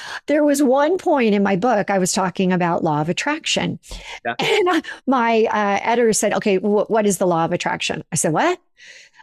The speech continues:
Speaker 1: I mean, everyone knows what that is. No, I don't know what that is. Where, cite who, you know, where did this law come from? Who developed it? Who, <laughs> it was so funny 'cause I'm like,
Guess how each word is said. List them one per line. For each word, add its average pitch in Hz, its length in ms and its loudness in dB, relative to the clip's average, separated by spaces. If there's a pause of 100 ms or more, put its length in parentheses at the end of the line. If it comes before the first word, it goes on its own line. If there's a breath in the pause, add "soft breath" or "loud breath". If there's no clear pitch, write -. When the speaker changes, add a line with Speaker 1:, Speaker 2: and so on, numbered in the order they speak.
Speaker 1:
I 226 60 2
mean, 220 240 2
everyone 269 280 0
knows 185 180 0
what 165 80 0
that 160 160 0
is. 175 120 0
No, 233 120 2
I 214 100 2
don't 214 140 0
know 190 80 2
what 170 100 2
that 160 160 0
is. 190 160 -2
Where, 208 260 2
cite 247 460 -2
who, 262 240 -2
you 233 80 4
know, 208 80 2
where 247 260 2
did 262 120 0
this 226 180 0
law 214 180 2
come 220 240 -2
from? 180 360 -6
Who 311 100 2
developed 240 480 0
it? 185 160 -2
Who, 349 200 2
<laughs> 381 220 0
it 370 40 2
was 370 160 2
so 320 340 2
funny 339 260 0
'cause 330 200 0
I'm 262 120 2
like, 240 280 0